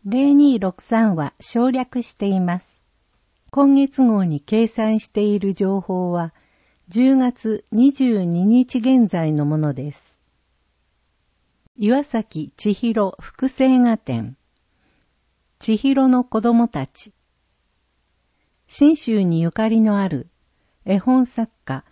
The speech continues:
岩崎千尋さんの複製画展です。期間、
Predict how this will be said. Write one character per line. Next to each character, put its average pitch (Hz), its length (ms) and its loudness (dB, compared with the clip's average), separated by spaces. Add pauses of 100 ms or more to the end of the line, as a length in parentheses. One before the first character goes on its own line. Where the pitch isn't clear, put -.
(400)
岩 247 220 2
崎 220 460 -8 (120)
千 214 180 -4
尋 262 320 -2
さ 240 220 -2
ん 233 120 2
の 202 240 -2
複 - 280 -8
製 269 280 2
画 254 160 2
展 151 320 -2
で 117 140 -6
す。 - 240 -20 (960)
期 - 160 -8
間、 147 380 -6